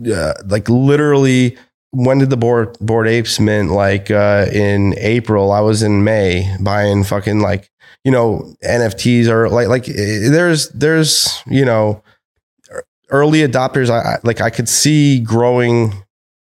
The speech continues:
industries, like, kind of, um,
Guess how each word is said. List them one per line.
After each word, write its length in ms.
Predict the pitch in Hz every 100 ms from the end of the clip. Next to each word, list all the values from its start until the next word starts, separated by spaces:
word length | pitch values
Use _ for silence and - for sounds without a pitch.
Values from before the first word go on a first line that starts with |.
| -
industries, 1000 | 117 123 117 - 117 113 110 107 - -
like, 180 | 104 104
kind 280 | 107 107
of, 260 | 107 104 98 - - _ _
um, 840 | 104 107 104 104 98 98 95 92